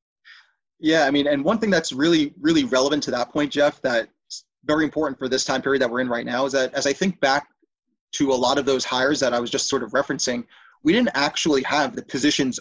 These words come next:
open, but we thought that we were gonna have that need. And so I just started talking to people. Um,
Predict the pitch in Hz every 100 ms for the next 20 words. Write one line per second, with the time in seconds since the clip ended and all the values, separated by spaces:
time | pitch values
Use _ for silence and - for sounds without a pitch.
0 | - 98 - - - _ _ _ _ _
1 | _ _ 147 143 - 147 143 - - -
2 | 196 - 175 151 143 131 151 143 123 127
3 | - 131 185 131 104 - _ _ _ 139
4 | 147 175 170 - 175 185 226 180 - 165
5 | 175 180 135 - 120 113 107 - _ _
6 | _ 131 135 131 139